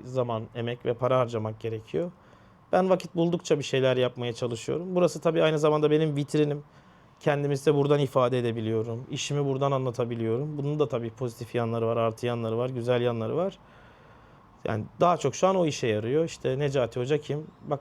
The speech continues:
YouTube'da işte burada böyle bir adam var. İşte Necati Hoca şu işi yapıyor, Necati Hoca bu işi yapıyor falan.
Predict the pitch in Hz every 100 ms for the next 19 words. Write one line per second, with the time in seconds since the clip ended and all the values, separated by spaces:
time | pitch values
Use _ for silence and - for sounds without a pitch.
0 | - 135 123 - 131 143 - 131 131 127
1 | 117 123 120 139 131 131 117 127 139 -
2 | 131 135 123 127 127 117 131 113 123 110
3 | 120 123 123 120 123 120 120 110 117 110
4 | 101 - 143